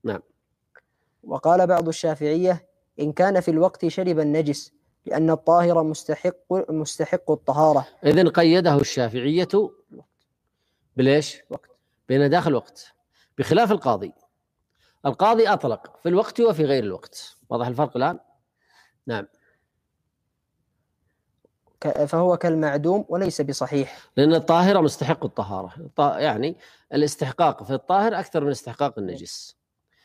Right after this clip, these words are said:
Speaker 1: فهو كالمعدوم وليس بصحيح. نعم. هذا القول ليس
Speaker 2: بصحيح.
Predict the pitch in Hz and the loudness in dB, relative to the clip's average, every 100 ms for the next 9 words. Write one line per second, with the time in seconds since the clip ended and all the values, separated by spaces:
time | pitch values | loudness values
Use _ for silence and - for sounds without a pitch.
0 | _ _ 127 135 127 139 123 98 98 104 | _ _ -4 -2 -2 -2 -2 -4 -6 -4
1 | 127 131 107 - 90 92 - 110 123 - | -4 -4 -8 -12 -20 -20 -12 -6 -4 -6
2 | _ _ - - 165 160 185 151 147 165 | _ _ -4 0 2 2 2 2 2 -2
3 | 180 _ _ _ _ _ 143 147 | -4 _ _ _ _ _ -20 -20